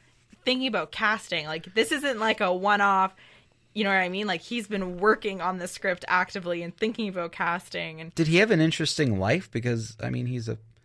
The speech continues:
Speaker 2: he's just a writer. Like, <laughs>
Speaker 1: He was
Speaker 2: not to
Speaker 1: kinda
Speaker 2: say anything
Speaker 1: like
Speaker 2: about writers and poets, but, like, you know, th-, what did he do?
Speaker 1: He was kinda one of, like, the original, like, goths before goths.
Speaker 2: Oh,
Speaker 1: Like, he
Speaker 2: okay.
Speaker 1: was pretty eccentric. I think he might have, like, had a mysterious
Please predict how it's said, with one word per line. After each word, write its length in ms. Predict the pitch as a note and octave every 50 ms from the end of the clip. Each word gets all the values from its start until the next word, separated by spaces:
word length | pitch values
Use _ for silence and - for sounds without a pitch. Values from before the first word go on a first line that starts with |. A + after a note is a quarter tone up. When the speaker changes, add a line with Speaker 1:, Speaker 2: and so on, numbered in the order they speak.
| _ _ _ _ _ _ _ _ _ _ _ _ _ _ _ _ _ - D#3 D3 C#3+ C#3 B2+ C3+ B2+
Speaker 2:
he's 120 | C#3+ D3+
just 160 | - - -
a 40 | -
writer. 420 | F2 F2 F#2 B2 C#3 G#2+ G2+ A2 A#2+
Like, 240 | A#2+ C3 C#3 - - - -
<laughs> 100 | - -
Speaker 1:
He 180 | G3+ A3 -
was 80 | F#4 A#3+
Speaker 2:
not 140 | B3 C4 C4+
to 60 | B4
Speaker 1:
kinda 120 | B4 A#4+
Speaker 2:
say 80 | B4 F3
anything 180 | F3 E3+ D#3+ D3+
Speaker 1:
like 100 | C#3 C3+
Speaker 2:
about 80 | B2+ A2
writers 360 | A2+ A#2+ C#3+ C#3 C3 A2+ G2
and 100 | G#2 F#2+
poets, 300 | - D3 C#3+ A2 G#2+ -
but, 120 | - A#2+ A2+
like, 360 | A2+ A2+ A2+ - F#2+ F#2 - -
you 120 | - C3 A#2
know, 160 | G#2+ G2+ G#2+
th-, 240 | A2+ A#2 G#2+ - -
what 140 | A2 A2+ A2+
did 100 | A2 A2
he 80 | A2
do? 200 | G#2+ A2+ B2+ B2+ A#2
Speaker 1:
He 160 | A#2 C4+ C#4+
was 140 | D4+ E4 E4
kinda 260 | - D#4 E4 D#4+ D4+ C4+
one 120 | A#3+ A3+
of, 100 | A3+ A3+
like, 180 | A3 G#3 G#3+ -
the 140 | G3 F#3
original, 420 | F3+ F3 E3+ F3 - G#3 G3 F3+ F3
like, 260 | E3+ D3+ D3 - _
goths 440 | - E3 D#3 D3+ C#3+ D#3 F#3 - -
before 440 | - E3+ E3+ - - - - E3 - -
goths. 400 | D3+ D3+ D3 C#3+ - E3 - -
Speaker 2:
Oh, 140 | F#2+ F#2 F#2
Speaker 1:
Like, 100 | C#3 -
he 60 | G#2 -
Speaker 2:
okay. 60 | -
Speaker 1:
was 100 | G2+ -
pretty 300 | - - B3 A#3 A#3+ A#3+
eccentric. 1160 | B3 - - - F#3+ F3+ F#3+ - - - F#3 F#3 F3+ F3+ F3+ F3+ F3+ - - - - - _ _ _ _ _ _ _ - - _ _ _ -
I 60 | G#3 G3+
think 220 | - A#3+ A#3+ -
he 160 | - - A#4+ A#4
might 200 | G#4+ G4+ F#4 F4+
have, 120 | E4+ D4+
like, 160 | C#4+ A3+ A3 -
had 260 | - - G#3 G3+ G3+
a 40 | G3
mysterious 840 | G#3+ F#3+ F#3+ - - - - E3+ E3 F3+ F#3 F3+ F3 F3 F3 -